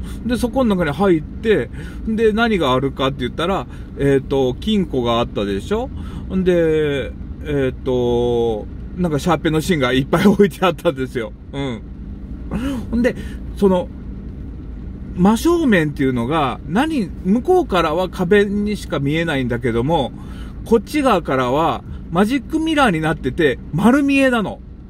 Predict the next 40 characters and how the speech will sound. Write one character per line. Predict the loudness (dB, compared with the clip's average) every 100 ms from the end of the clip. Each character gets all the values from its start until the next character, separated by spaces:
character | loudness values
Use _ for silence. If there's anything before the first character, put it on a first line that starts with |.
| -4
う |
ん。 | -2 -2 -6 -10 -16 -14 -14 -12 -12 -10 -4
ん | 0 4
で、 | 2 2 -8 -12 -14 -14 -12 -8
あ | 0 4
の、 | 4 2
お | 0
金 | 2 2 4
渡 | 2 2 0
す |
と | 0
こ | 0 2
ろ | 0
も、 | 0 -2 -4 -10 -14 -8
ち | -2
ょ | -2
っ |
と | 0 -2
ね、 | 0 -2
こ | 0 -2 0
う、 | -4 -10 -10 -10 -10 -4
掘 | 0
っ | 0
て | 0 -4 -2
あ | -2
っ |
て、 | -4 -2 2 2 0 -6 -10 -12 -6
だ | 0 2
か | 2
ら、 | 0 -6 -10 -4
ガ | 0 0
ッ |
と、 | 0 0 0 -2 -10 -2
あ | 0
の、 | 2 0
手 | 0 2
を | 2 0 -10 -12 -12 -12 -12 -10 -10 -2
出 | 2 2
し | 0
て、 | 0 2 0